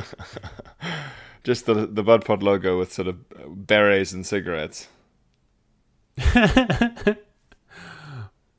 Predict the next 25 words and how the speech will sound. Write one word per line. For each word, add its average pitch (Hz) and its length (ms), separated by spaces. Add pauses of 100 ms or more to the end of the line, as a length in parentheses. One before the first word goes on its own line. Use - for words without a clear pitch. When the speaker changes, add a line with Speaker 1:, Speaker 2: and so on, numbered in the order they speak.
Speaker 2:
Mon 107 440
ami. 190 960
Speaker 1:
How 147 500
impossibly 127 840
tedious 104 500
do - 80
you 104 80
think 101 240
it 95 80
would 95 160
be 101 120
to 101 120
listen 101 300
to 98 120
an 95 80
episode 101 380
of 92 80
this 92 120
podcast 95 520
where 95 180
we're 95 120
both 95 200
sort - 160
of 87 80
going, 92 200